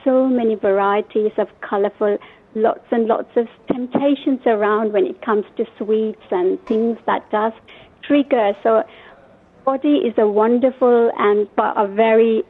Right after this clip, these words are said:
scientific thing that takes all of these things that we put into the body and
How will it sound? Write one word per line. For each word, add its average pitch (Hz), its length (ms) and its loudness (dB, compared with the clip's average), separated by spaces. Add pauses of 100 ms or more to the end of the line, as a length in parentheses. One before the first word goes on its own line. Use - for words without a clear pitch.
(100)
scientific 233 680 0 (120)
thing 202 360 2 (100)
that 214 200 0 (300)
takes 247 260 0 (160)
all 214 300 2
of 214 80 -4 (100)
these 214 180 0 (320)
things 254 280 2
that 240 120 0
we 214 120 2
put 240 260 0
into 214 220 -2
the 214 100 0
body 202 420 0
and 202 160 -2